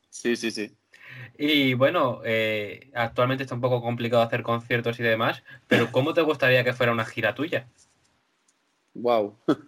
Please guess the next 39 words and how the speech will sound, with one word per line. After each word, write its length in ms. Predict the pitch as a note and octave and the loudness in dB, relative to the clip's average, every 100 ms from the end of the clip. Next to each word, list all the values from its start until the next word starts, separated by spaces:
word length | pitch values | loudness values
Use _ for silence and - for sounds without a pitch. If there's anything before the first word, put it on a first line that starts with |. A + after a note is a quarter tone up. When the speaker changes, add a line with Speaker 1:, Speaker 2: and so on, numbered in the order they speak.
| _ _ _ _ - _ - | _ _ _ _ -20 _ -6
Speaker 1:
Eso 120 | A2 | 0
ya 100 | A2 | 0
es 60 | |
pensar 360 | - A#2 B2 A2+ | 2 0 2 4
a 120 | A2 | 4
lo, 460 | G#2+ G#2+ G#2+ G#2 - | 2 4 4 2 -2
a 80 | A2+ | -4
lo 80 | |
súper, 300 | A2 A#2+ A2+ | -6 -8 -8
súper 280 | G#2+ A2+ G#2+ | -8 -6 -4
grande, 360 | G#2 A#2+ A2 G2+ | -2 -4 -6 -8
pero 420 | A2 G#2+ G#2 G#2 | -4 -2 -2 -2
no 140 | A#2 | -6
sé, 180 | B2 B2+ | -6 -6
me, 440 | G#2+ G#2 G2+ F#2+ - A2+ | -6 -6 -8 -10 -12 -6
me 100 | A2+ | -4
gustaría 480 | A#2 A#2+ A#2 C3 | 0 0 4 2
que, 560 | C3 B2+ A#2+ A2 G#2+ A2 _ _ _ _ _ - | 4 2 4 4 0 -4 _ _ _ _ _ -8
que, 100 | A#2 | -2
como 220 | A#2+ A#2 | 0 2
te 80 | A#2 | 2
decía 360 | A2 B2+ A2 | 2 2 0
antes, 260 | B2 B2+ A2 | 0 -2 -4
¿no? 160 | A#2+ A#2+ | -4 0
Que 380 | A#2 A2+ A2 - | 2 4 2 0
cualquier 340 | A2+ A2+ B2 | -2 0 -4
show 220 | - B2 | 0 0
de 80 | A#2+ | 2
los 180 | B2 A#2 | -2 -2
que, 480 | A#2+ A#2 A#2 A2+ G#2+ | 0 2 4 2 0
de 120 | A#2 | -2
los 120 | A#2 | -4
que 80 | - | -6
hiciera 240 | - A#2+ B2 | -4 -4 -4
también 240 | A2+ A#2 | -8 -10
se 60 | A#2 | -14
asemejase, 640 | A#2+ A#2 B2 B2 B2+ B2 _ _ _ - | -16 -6 -2 -2 -4 -8 _ _ _ -10
aunque 240 | A2 A2 | -6 -4
fuera 760 | A#2+ A#2 A#2 A#2 A2+ A2+ A2 | 0 4 4 4 2 0 -4